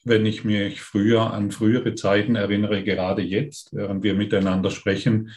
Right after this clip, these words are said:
da bin ich morgens aufgestanden und ich hatte den Eindruck, boah, tausend Probleme sind jetzt gerade wieder da und ich muss die heute irgendwie alle lösen.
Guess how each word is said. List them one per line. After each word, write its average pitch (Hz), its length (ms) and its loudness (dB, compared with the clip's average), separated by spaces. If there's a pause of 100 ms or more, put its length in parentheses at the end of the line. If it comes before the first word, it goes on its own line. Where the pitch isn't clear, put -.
(240)
da 104 80 2
bin 101 180 4
ich 98 100 -2
morgens 101 340 4
aufgestanden 123 1000 0 (220)
und 104 80 0
ich 92 100 -2
hatte 110 220 2
den 101 160 2
Eindruck, 104 640 -2
boah, 117 480 0 (260)
tausend 135 460 2
Probleme 107 720 0 (260)
sind 104 260 2
jetzt 127 220 2
gerade 101 460 0
wieder 101 200 0
da 113 360 0
und 110 180 -2
ich 107 120 2
muss 120 200 4
die 104 140 4
heute 113 380 0
irgendwie 104 360 -2
alle 104 220 2
lösen. 92 560 -4